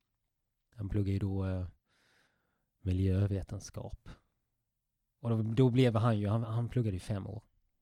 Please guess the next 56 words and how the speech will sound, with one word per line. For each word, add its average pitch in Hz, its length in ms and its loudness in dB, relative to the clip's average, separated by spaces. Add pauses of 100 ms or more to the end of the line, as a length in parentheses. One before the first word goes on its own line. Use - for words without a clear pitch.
(240)
Och - 160 -6
för 120 80 0
mig 107 180 2
var 117 180 -2
det 98 60 -4
ju 98 60 -6
så - 100 -10
här, 104 180 -10
vi 101 100 -10
var 101 160 -4
ju 95 60 -4
barndomskamrater 98 920 -4
och 98 180 -8 (640)
jag - 140 -14
kunde 120 200 4
ju 98 60 -2
inte 113 160 -4
vara 101 80 -8
sämre. 107 500 -6 (520)
Kan - 100 -2
jag - 20 4
inte 135 100 -2
bara 143 120 0
plugga 139 240 -2
tre 95 240 -2
år? 98 140 -6 (560)
Så - 140 -12
det 101 40 -4
var 113 80 0
där 120 240 2
också. 113 240 -2
Eh, 101 880 -10
sen 110 360 -2
så, 107 220 -2
eh, 107 260 -4
när 107 360 -10
jag 117 40 -4
hade 120 120 0
pluggat 107 220 -2
klart 101 320 -2
på - 80 -8
ingenjörsutbildningen 98 880 -6 (680)
så - 140 -6
var 127 180 8
man 117 140 4
ju 113 100 2
berättigad 113 640 -2
till 120 140 -2
en 135 80 0
plats, - 540 -6
eh, 120 380 -4
nere 120 200 2
i 117 40 8
Lund 113 200 6
på 104 80 0
civilingenjörsutbildningen. 98 920 0